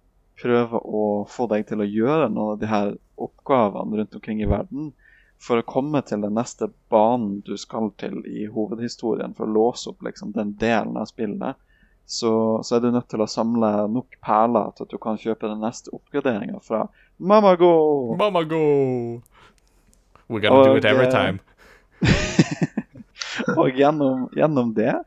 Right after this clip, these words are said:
Speaker 1: så, så får du jo sett liksom litt mer av, av verden, og det ga meg også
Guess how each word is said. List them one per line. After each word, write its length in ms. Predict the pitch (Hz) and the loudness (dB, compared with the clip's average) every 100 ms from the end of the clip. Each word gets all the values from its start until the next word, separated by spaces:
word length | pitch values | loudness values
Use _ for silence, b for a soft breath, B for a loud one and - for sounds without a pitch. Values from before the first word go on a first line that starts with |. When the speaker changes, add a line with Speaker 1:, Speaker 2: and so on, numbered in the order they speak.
| b b b | b b b
Speaker 1:
så, 220 | - - 151 156 151 147 160 | -4 0 2 2 0 -2 -6
så 180 | - - | -8 -12
får 240 | - 175 127 | -2 2 4
du 80 | |
jo 80 | 123 | 4
sett 300 | - 160 - | 2 -4 -6
liksom 340 | 120 113 110 110 | -8 -8 -2 -2
litt 160 | 110 | 0
mer 220 | 113 107 | -2 0
av, 260 | 107 107 104 | 2 0 -2
av 160 | 117 107 | -4 -2
verden, 440 | 107 104 113 107 | -2 -2 -4 -6
og 400 | - 117 113 110 _ _ _ _ _ | -2 2 2 0 _ _ _ _ _
det 360 | - 165 190 | 0 0 0
ga 240 | 160 190 120 | 0 2 2
meg 220 | 160 175 | 0 0
også 220 | 160 131 | 0 0